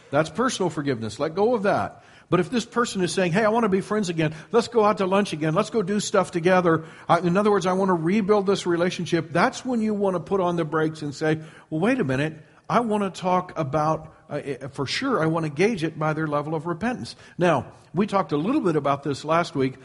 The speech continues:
but we probably all have people in our lives that never apologize. They just get icky, sicky, sweet after they did something bad, right? And you know they're trying to make up for it. Okay?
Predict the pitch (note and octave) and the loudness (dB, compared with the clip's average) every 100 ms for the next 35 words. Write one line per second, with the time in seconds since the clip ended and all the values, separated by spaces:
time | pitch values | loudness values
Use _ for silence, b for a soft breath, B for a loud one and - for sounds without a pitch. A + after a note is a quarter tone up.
0 | B B E3+ F3+ F3+ A3+ A#3+ G#3+ G3 - | B B 2 2 2 2 2 2 0 0
1 | G#3+ B3+ G#3+ G3+ - G3 F#3 F#3 F3 D#3+ | 0 2 2 0 0 -4 -2 -4 -2 0
2 | D#3 B2+ A#2+ - B D3+ D#3+ F3 F#3 F#3+ | 0 0 -4 -10 B 0 0 2 2 2
3 | E3+ D3+ D#3 D#3 A#2+ B2 G2 F2+ - B | 2 0 0 0 0 -2 -4 -6 -12 B
4 | B2+ D#3+ D#3+ E3 D3+ E3 D#3+ E3+ D#3+ E3+ | 0 0 2 -2 0 0 0 -2 -2 -4
5 | - D#3+ D#3+ C3 - D#3+ B2 G#2 A#2+ - | -4 -6 -4 -6 -4 -2 0 0 -2 -2
6 | A2 A#2 A#2 A2 B2+ G#2+ G#2 A2+ D2 C2 | -4 -2 -2 -4 -4 -4 -2 0 -2 -2
7 | G#2+ D3 D#3+ - _ _ _ _ _ _ | 0 0 -2 -10 _ _ _ _ _ _
8 | _ _ _ _ _ _ _ _ _ _ | _ _ _ _ _ _ _ _ _ _
9 | _ C3+ C#3+ D#3 E3+ F#3 E3+ D#3+ D#3 D3+ | _ -6 -2 0 2 0 -2 -4 -4 -2
10 | C#3 C#3 C3+ A#2+ - G2+ D2+ C2 - _ | -2 -2 -2 -6 -6 -12 -12 -12 -18 _
11 | _ _ _ _ _ _ _ _ _ _ | _ _ _ _ _ _ _ _ _ _
12 | _ _ _ _ _ - C3+ D#3+ | _ _ _ _ _ -4 -2 -2